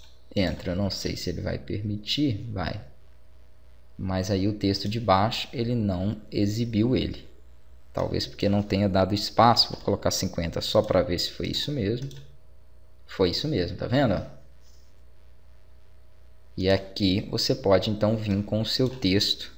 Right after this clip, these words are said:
Deixa eu ver se sessenta vai ser suficiente. Sessenta ainda é suficiente pra ela. Então a logo fica um pouco menor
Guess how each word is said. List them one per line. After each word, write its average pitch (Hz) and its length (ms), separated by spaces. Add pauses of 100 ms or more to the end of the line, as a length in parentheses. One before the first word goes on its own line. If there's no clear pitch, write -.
(220)
Deixa - 160
eu 92 60
ver 92 140
se - 120
sessenta 92 640
vai 92 220
ser - 240
suficiente. - 920 (1300)
Sessenta - 640
ainda 113 460
é 92 180
suficiente 107 640
pra 143 220
ela. - 260 (460)
Então 95 140
a 110 100
logo 107 260
fica 107 280
um 104 40
pouco 185 380
menor 120 720